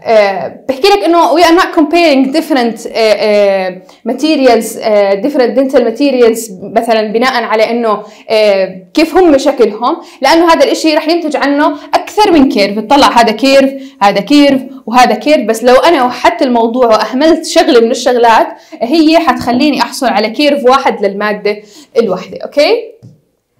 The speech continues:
اوكي، هلا الانجينيرنج لستريس سترين كيرف، طبعا هو اوريدي هذا الستريس سترين كيرف اوريدي ستاديد بالفيزيكس، آه، وبال، آه، عند الانجينيرز، فبيكونوا انه، آه، يعني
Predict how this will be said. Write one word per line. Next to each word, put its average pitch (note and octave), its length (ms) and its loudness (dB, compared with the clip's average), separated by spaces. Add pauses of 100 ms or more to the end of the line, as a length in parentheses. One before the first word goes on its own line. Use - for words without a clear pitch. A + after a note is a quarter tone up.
(460)
اوكي، D4 160 -2
هلا C#4+ 280 2
الانجينيرنج E4+ 1040 2
لستريس E4 460 -6
سترين C4+ 260 -2
كيرف، A#3 240 -2
طبعا A#3+ 240 -4
هو D#4 140 0
اوريدي C4 380 0
هذا B3+ 180 0
الستريس A3+ 640 -8
سترين A#3+ 260 -2
كيرف A#3 300 -2
اوريدي G#3 600 -4
ستاديد A3+ 440 -4 (440)
بالفيزيكس، A3+ 720 -6
آه، G3 300 -2
وبال، G3 520 -6
آه، G3 440 -14
عند G3 260 -6
الانجينيرز، A3+ 560 -6
فبيكونوا G#3+ 1160 -4
انه، A3 400 -8 (320)
آه، G3+ 300 2
يعني G3+ 920 -6